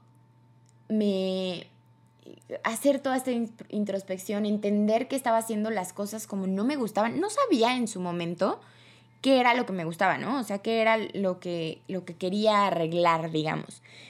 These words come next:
Pero sí sabía qué era lo que no me gustaba. Entonces, a veces es, es, está padre empezar por ahí, porque la gente es como, "Tienes que saber qué quieres". Claro,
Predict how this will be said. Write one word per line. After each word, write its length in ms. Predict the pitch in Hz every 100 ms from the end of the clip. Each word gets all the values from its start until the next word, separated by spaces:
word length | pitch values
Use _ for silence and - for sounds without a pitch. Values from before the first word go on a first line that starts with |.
| -
Pero 180 | 302 339
sí 120 | 339
sabía 340 | 339 359 339 330
qué 180 | 311
era 160 | 302 302
lo 120 | 294
que 80 | 240
no 160 | 214 214
me 120 | 226
gustaba. 520 | 226 220 254 240 - _ _ _ _ _ _
Entonces, 400 | 254 285 285 302 -
a 100 | 269
veces 320 | 294 320 302
es, 220 | 294 277 -
es, 340 | 277 262 -
está 300 | - 247 262
padre 280 | 262 262 254
empezar 440 | 254 233 202 220 208
por 120 | 220
ahí, 140 | 214
porque 240 | 214 214 208
la 120 | 208
gente 320 | 247 247 254
es 100 | 247
como, 240 | 247 220
"Tienes 240 | 214 269 294
que 100 | 240
saber 280 | 208 202 208
qué 180 | 220
quieres". 400 | 214 220 185 180
Claro, 380 | - 277 311 180